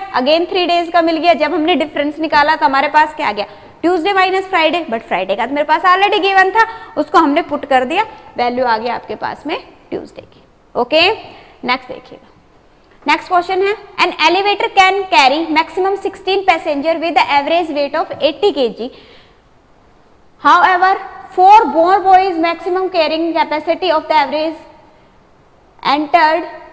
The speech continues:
it, making the average weight eighty six K G and overloaded, overloading the elevator। Okay, now what is the question?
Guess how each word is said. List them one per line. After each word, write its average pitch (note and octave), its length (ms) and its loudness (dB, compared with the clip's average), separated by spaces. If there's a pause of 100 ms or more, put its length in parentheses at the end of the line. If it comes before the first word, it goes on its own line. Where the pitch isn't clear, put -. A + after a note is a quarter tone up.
it, A4 280 0
making E4 440 -2
the E4 80 0
average D4+ 720 0
weight C4+ 360 2 (200)
eighty D#4+ 540 0
six G4 240 -4 (120)
K D#4+ 240 -2
G F4+ 600 -2
and F#4+ 180 0 (160)
overloaded, F#4 800 6 (500)
overloading D#4 760 4
the F#4 160 2 (440)
elevator। G4 640 0 (240)
Okay, F#4+ 680 -2
now C#4 360 4
what F4+ 200 4
is G#4 140 -2
the G#4+ 100 4
question? G4 520 2